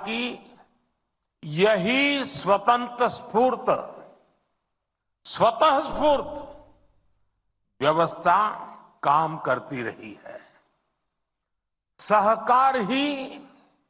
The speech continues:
हमारे आत्मनिर्भर समाज का आधार हुआ करती थी।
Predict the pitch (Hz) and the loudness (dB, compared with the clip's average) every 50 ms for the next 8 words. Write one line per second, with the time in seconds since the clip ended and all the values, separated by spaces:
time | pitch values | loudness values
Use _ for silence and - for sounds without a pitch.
0 | _ _ _ _ _ _ _ _ _ _ - 143 151 160 170 175 185 196 208 208 | _ _ _ _ _ _ _ _ _ _ 0 0 2 4 4 4 4 4 4 2
1 | 226 226 233 240 240 - - - - 165 175 180 196 196 - - 190 190 208 208 | 2 2 2 0 -2 -6 -8 -4 0 2 4 4 2 0 -2 -4 -2 0 0 0
2 | 180 190 208 220 196 160 202 247 254 214 - 175 170 170 170 175 175 170 165 - | 2 0 0 2 2 2 2 2 2 0 -2 0 0 2 4 4 2 2 0 -2
3 | - 170 160 160 151 120 - - - - - - _ _ _ _ _ _ _ _ | 0 0 2 2 2 0 -2 -6 -12 -18 -20 -20 _ _ _ _ _ _ _ _
4 | _ _ _ _ _ _ _ _ _ _ _ _ _ _ - 139 135 139 143 139 | _ _ _ _ _ _ _ _ _ _ _ _ _ _ 0 2 2 2 2 0
5 | - - - 156 175 185 202 190 170 175 196 202 196 196 196 202 190 - - 202 | -2 0 2 2 2 2 2 0 0 2 2 2 2 2 0 -2 -4 -4 -6 -14
6 | 202 180 - 165 170 156 | -14 -14 -16 -20 -20 -20